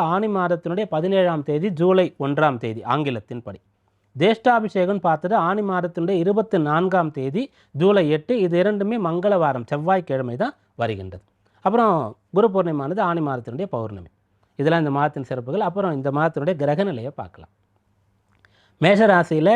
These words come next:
இந்த மாதம் தொடங்கும் போது சுக்கிரன் சஞ்சரிக்கின்றார். பிறகு சூரியன் வந்து இந்த மிதுனத்துக்குள்ள போகிறது தான் ஆனி மாசம் அப்படின்னு சொல்றது. அதனால மிதுனத்துல சூரியன், சூரியனோடு குரு இருக்கார். ஏன்னா ஆண்டுகோள் அவரு இந்த மிதுனத்தில் தான் ஓராண்டு காலம் ஏறக்குறைய இருப்பார், குரு இருக்கார்.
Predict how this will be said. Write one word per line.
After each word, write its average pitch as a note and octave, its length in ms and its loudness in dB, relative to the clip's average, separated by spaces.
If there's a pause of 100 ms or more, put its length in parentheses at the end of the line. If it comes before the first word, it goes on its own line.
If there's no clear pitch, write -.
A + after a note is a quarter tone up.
இந்த D#3+ 220 0
மாதம் E3+ 360 2
தொடங்கும் E3 380 0
போது D#3 300 -2
சுக்கிரன் F3+ 480 -4
சஞ்சரிக்கின்றார். G#2+ 600 -12 (880)
பிறகு F#3+ 280 6 (180)
சூரியன் A3+ 540 2
வந்து F3+ 320 -2
இந்த E3 180 0
மிதுனத்துக்குள்ள G3 640 2
போகிறது F#3 500 0
தான் A3+ 200 -4 (500)
ஆனி F3+ 200 2
மாசம் D3+ 340 -4
அப்படின்னு C3 220 -6
சொல்றது. B2+ 360 -4
அதனால G3 300 2
மிதுனத்துல F#3 480 0
சூரியன், C#3+ 460 -6 (340)
சூரியனோடு A3+ 520 4
குரு G#3 200 4
இருக்கார். D#3 300 2
ஏன்னா G3 160 0
ஆண்டுகோள் F#3+ 520 0
அவரு E3 320 0
இந்த E3+ 220 -2
மிதுனத்தில் F3 420 0
தான் G3 160 0
ஓராண்டு D#3+ 380 -2
காலம் E3 260 0
ஏறக்குறைய C#3+ 420 -2
இருப்பார், D3 360 -2
குரு D3+ 200 0
இருக்கார். F3+ 320 0